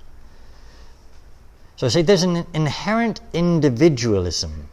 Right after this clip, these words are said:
in gender ideology, that we don't let society create us as social constructs, we don't let others define us, we don't let biology define us, we create ourselves. Now what does that mean? That means you are all alone.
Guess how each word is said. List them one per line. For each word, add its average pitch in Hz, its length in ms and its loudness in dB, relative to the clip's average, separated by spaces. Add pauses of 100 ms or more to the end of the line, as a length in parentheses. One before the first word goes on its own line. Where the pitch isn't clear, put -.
in 101 140 -4
gender 92 340 0
ideology, 78 680 -8 (1000)
that 123 100 -6
we 110 140 -2
don't 135 200 2
let 165 140 0
society 151 480 2
create 127 440 2
us 139 480 0
as 113 120 -4
social 107 360 -4
constructs, - 880 -8
we 117 80 -2
don't 113 160 -2
let - 180 -2
others 143 500 4
define 98 440 -6
us, 120 180 -8
we 127 80 0
don't 127 180 -4
let 127 140 -8
biology 120 600 0
define 101 360 -8
us, - 160 -8 (300)
we 117 100 -2
create 120 560 -4 (120)
ourselves. - 960 -8 (840)
Now 113 60 -2
what 135 60 -2
does 120 60 -6
that 139 120 -2
mean? 147 160 -2
That 143 140 -4
means 139 200 0
you 127 120 0
are 123 100 0
all 117 340 0
alone. 87 400 -6